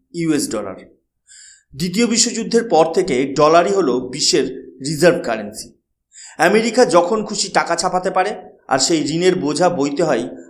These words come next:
আমাদের মতো দেশগুলোকে। আমেরিকা যখন চায় কোনো দেশের উপর স্যাংশন বসিয়ে তাদের ভাতে মারতে হবে, রাশিয়ার ছশো বিলিয়ন ডলারের ফরেক্স রিজার্ভ একদিনে ফ্রিজ করে দিয়ে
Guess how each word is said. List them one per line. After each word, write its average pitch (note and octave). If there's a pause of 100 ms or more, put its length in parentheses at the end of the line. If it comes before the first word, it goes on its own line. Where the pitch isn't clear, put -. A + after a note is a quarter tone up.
আমাদের E3+
মতো C3+
দেশগুলোকে। A2+ (480)
আমেরিকা F3
যখন F3
চায় D3+ (420)
কোনো F3+
দেশের F3
উপর F#3+
স্যাংশন F3
বসিয়ে F3
তাদের D3 (120)
ভাতে D3
মারতে F3+
হবে, A#2+ (580)
রাশিয়ার F3+
ছশো F#3+
বিলিয়ন E3+
ডলারের D#3 (160)
ফরেক্স F3+
রিজার্ভ B2+ (360)
একদিনে E3
ফ্রিজ F3+
করে D#3+
দিয়ে G#2